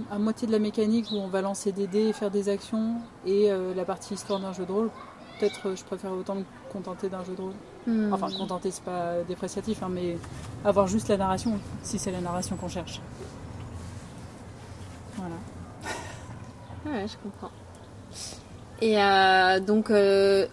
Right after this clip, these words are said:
Speaker 2: dans quel contexte tu joues ? Tu te déplaces beaucoup en festival ?
Speaker 1: Ouais.
Speaker 2: C'est là que tu découvres le plus de
Speaker 1: Ouais,
Speaker 2: nouveautés ?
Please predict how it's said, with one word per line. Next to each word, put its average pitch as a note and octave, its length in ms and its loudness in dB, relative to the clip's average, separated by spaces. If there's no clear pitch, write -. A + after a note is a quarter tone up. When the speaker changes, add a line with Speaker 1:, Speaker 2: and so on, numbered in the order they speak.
Speaker 2:
dans G#3 240 6
quel B3+ 180 0
contexte A#3 560 -2
tu G#3 320 0
joues ? G#3+ 240 0
Tu - 100 -4
te G#3 60 2
déplaces G#3 280 2
beaucoup G#3 200 -6
en A3+ 40 -2
festival ? G#3+ 340 -6
Speaker 1:
Ouais. A3 180 6
Speaker 2:
C'est C#4+ 140 -2
là G#3 140 4
que G#3 80 -6
tu G#3+ 80 -4
découvres G3+ 300 -2
le G3 80 0
plus C4+ 460 -10
de F#3+ 280 -4
Speaker 1:
Ouais, G3 520 6
Speaker 2:
nouveautés ? G3 240 -6